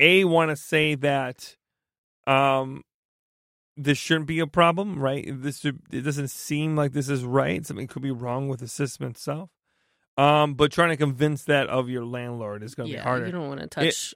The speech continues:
Speaker 1: yeah,
Speaker 2: the
Speaker 1: it,
Speaker 2: H vac
Speaker 1: it,
Speaker 2: system as a
Speaker 1: it,
Speaker 2: renter.
Speaker 1: it's almost harder to, once the system fails, like, this could be a sign that the system is failing, right? It could be the sign of it. Um, you could get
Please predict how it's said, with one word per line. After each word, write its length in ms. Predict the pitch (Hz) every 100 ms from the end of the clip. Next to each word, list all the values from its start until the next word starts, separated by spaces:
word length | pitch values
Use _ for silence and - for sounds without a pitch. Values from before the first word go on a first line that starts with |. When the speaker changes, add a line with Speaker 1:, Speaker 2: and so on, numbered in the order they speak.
| -
Speaker 1:
yeah, 380 | 170 170 160
Speaker 2:
the 60 | 165
Speaker 1:
it, 100 | 170
Speaker 2:
H 80 | 175
vac 140 | 175 170
Speaker 1:
it, 40 | 180
Speaker 2:
system 180 | 170 165
as 160 | 170
a 160 | 165 180 _
Speaker 1:
it, 140 | - -
Speaker 2:
renter. 400 | 180 185 190 185
Speaker 1:
it's 240 | 190 175 143
almost 680 | 170 208 220 208 185 151 139
harder 840 | 131 156 185 190 160 143 143 139 - _ _ _
to, 380 | - 175 160 151 - _ _ _ -
once 300 | 147 214 -
the 80 | 196
system 400 | 214 202 185 156
fails, 360 | - 135 120
like, 140 | 143 -
this 160 | 190 240
could 140 | -
be 120 | 233 190
a 60 |
sign 380 | 156 - 160 156
that 100 | 135
the 80 | 127
system 380 | - 147 - 127
is 160 | 120
failing, 520 | - - - - - _ -
right? 440 | 127 127 131 - -
It 140 | 135
could 120 | 175
be 100 | 151
the 100 | 143
sign 300 | 131 127 107
of 100 | 107
it. 160 | - - _ _ _ _ _ -
Um, 300 | 147 151 156
you 120 | 185
could 160 | 180
get 220 | 156 196